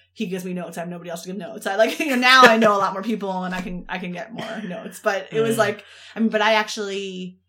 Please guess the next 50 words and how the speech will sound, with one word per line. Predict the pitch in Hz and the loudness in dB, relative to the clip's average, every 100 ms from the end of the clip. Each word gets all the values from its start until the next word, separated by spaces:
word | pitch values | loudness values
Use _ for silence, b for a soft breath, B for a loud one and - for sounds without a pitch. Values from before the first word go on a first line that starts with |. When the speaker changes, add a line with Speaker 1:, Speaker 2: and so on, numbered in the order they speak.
| _ _ _ _ _ | _ _ _ _ _
Speaker 1:
found | 208 220 262 269 226 | 0 2 0 -2 -4
my | 202 180 | -6 -8
producer | 190 196 190 202 185 180 | -8 -8 -8 -6 -6 -8
for | 185 170 | -8 -8
the | 170 | -8
final | 180 170 170 | -10 -10 -10
show | - 269 233 190 180 180 | -8 -4 -2 -2 -6 -8
through, | 214 214 190 | -6 -6 -6
kind | 233 220 226 | -2 0 0
of | 185 | -2
through | 190 | -8
Kurt, | 180 208 185 | -6 -6 -6
'cause | 196 - | -10 -8
he | 214 | -6
gave | 185 185 | -6 -6
me | |
somebody | 185 180 185 | -8 -8 -8
else's | 208 196 | -8 -8
name | 185 | -8
and | 185 | -8
she | 180 | -8
couldn't | 185 185 | -10 -10
do | 180 190 | -8 -6
it. | 175 - | -8 -8
She | 196 | -12
gave | 175 156 | -10 -12
me | 175 | -12
three | 180 180 | -10 -8
other | 175 | -8
names | 165 165 170 | -12 -12 -12
and | 165 | -12
one | 233 | -14
of | |
them | - - | -14 -16
was | - 175 - b b b _ | -16 -18 -20 b b b _
the | 190 | -14
one | 165 | -12
I | 156 | -12
chose. | 180 175 208 - _ | -14 -14 -14 -16 _
So | - | -2
it | 208 | 4
all | 226 233 | 6 6
goes | 202 | 2
back | 185 | 0
to | - | -6
Kurt | - 143 113 | -10 -10 -10
all | 170 | -12
the | 175 | -10
time. | 180 214 | -8 -8
<laughs> | - | -8